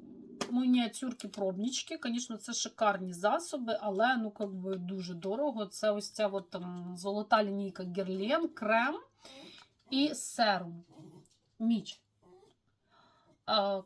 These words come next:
класні. Блін, вони, вони от дуже класні, вони такі приємні. Ну, але, блін, ну, дуже дорого, реально.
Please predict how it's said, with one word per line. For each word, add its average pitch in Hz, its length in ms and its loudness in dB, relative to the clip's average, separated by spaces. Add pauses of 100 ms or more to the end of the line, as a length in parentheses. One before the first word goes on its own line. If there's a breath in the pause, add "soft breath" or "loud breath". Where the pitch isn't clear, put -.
класні. 202 600 0
Блін, 226 240 2
вони, 233 280 4
вони 226 320 2
от 208 220 -6
дуже 214 420 0
класні, 202 480 -2
вони 214 220 0
такі 226 420 -4
приємні. 185 840 -6 (560 loud breath)
Ну, 226 180 -2
але, 226 520 -2 (420)
блін, 196 360 -4
ну, 202 60 -4
дуже 185 280 -10
дорого, 165 320 -16 (120)
реально. 170 280 -20